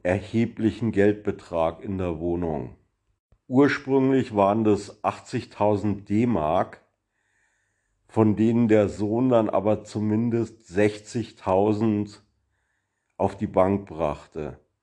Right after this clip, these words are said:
Das ganze Geld auf die Bank zu bringen, wollte die Frau Sausen nicht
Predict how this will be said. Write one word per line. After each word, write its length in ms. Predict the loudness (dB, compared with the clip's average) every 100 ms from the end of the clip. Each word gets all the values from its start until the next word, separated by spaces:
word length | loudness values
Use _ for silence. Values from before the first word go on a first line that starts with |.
| _ _ _ _ _ _ _ _ _ -2
Das 240 | 0 2
ganze 320 | 2 2 2
Geld 280 | 2 2 2
auf 200 | 0 -2
die 100 | -4
Bank 400 | -6 -2 -2 -2 -8 _ _ _
zu 240 | -8 -8
bringen, 760 | -4 0 2 2 0 0 -2 -6 _ _ _ _ _
wollte 420 | 0 2 2 -2
die 160 | -6 -8
Frau 260 | -2 -2
Sausen 640 | 0 2 2 2 -2 -4 -2
nicht 460 | -2 -4 -10 -20